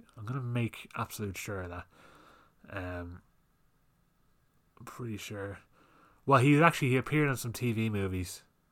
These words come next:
that would have came out later. He must have shot all that stuff in advance. But although by the looks of it, the, the, it's a T V movie that came out in ninety-five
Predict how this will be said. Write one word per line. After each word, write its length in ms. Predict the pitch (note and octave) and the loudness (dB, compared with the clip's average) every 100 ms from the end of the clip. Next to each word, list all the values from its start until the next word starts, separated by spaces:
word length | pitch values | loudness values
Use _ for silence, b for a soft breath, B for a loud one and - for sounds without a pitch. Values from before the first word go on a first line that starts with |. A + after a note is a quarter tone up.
| _ | _
that 300 | A2 F#2+ F#2+ - _ _ | -2 -2 -2 -8 _ _
would 140 | A#2 G2 | -2 -2
have 100 | G2+ | -2
came 180 | G2+ | -2
out 180 | F#2+ F#2+ | -2 -2
later. 380 | G2 G2+ F#2+ F2+ - - | 0 0 0 -4 -8 -10
He 80 | G#2+ | -8
must 180 | G#2+ | -8
have 80 | A2 | -6
shot 200 | - G#2 | -2 0
all 100 | - | 0
that 120 | F#2+ | 0
stuff 380 | - F#2+ - - - - - - | -4 -6 -8 -16 -20 -20 -18 -8
in 100 | G#2 | -4
advance. 460 | F#2+ G#2+ G2+ F2+ - | 0 2 2 0 -8
But 180 | G2 - B B B B B B - | -8 -10 B B B B B B 2
although 240 | B2+ B2 | 8 10
by 160 | A#2 C3+ | 10 10
the 100 | C#3 | 10
looks 260 | F3+ - C3 | 8 8 4
of 60 | |
it, 160 | A#2+ - | 2 4
the, 200 | C3 C3+ | 2 2
the, 140 | C3 C3 | 2 0
it's 380 | C3 A#2+ - - | 0 -2 -4 -4
a 80 | A#2+ | -4
T 220 | - F#3+ | 0 2
V 180 | E3+ D3+ | 2 4
movie 260 | C3+ B2 | 4 4
that 120 | A2 | 0
came 200 | - A#2+ | 0 -2
out 140 | A2 A2+ | 0 -2
in 80 | G#2+ | -2
ninety-five 840 | G#2+ G2+ - A#2 G#2 G2 F2+ | -2 -2 -4 0 2 2 -2